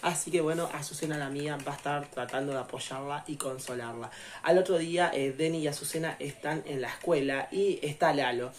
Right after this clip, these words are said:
Lalo va con Ulises a pedirle los cinco mil pesos de la apuesta y Ulises le dice que no se lo va a dar ya que hizo trampa y, eh, invitó a Denny y a Azucena a la fiesta, la hizo tomar de más para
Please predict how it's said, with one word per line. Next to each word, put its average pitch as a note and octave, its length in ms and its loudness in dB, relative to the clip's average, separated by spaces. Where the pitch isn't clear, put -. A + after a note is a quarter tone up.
Lalo F#3 640 8
va E3 240 10
con D3 160 0
Ulises D3 420 0
a F3 140 0
pedirle E3 240 2
los D#3 140 2
cinco C#3 280 -2
mil D#3+ 180 0
pesos D#3 440 2
de F3 80 2
la E3+ 80 6
apuesta F#3+ 500 2
y G#3 140 0
Ulises F3 340 8
le D3+ 60 4
dice D#3 180 2
que D3 100 2
no D#3 80 0
se D3 140 -2
lo C3+ 80 0
va C#3 180 0
a D3 120 0
dar C#3+ 180 2
ya D3 160 -2
que D#3+ 100 0
hizo D3 340 -2
trampa D3+ 500 0
y, D#3 340 2
eh, C3 300 2
invitó D3 640 4
a C3 160 2
Denny D3+ 260 4
y C#3+ 120 2
a C3+ 40 0
Azucena D3 460 0
a D#3 160 -6
la D3+ 120 0
fiesta, F3+ 380 6
la C#3+ 140 2
hizo D3+ 200 2
tomar D#3+ 280 2
de D3+ 60 2
más E3 300 2
para E3 360 6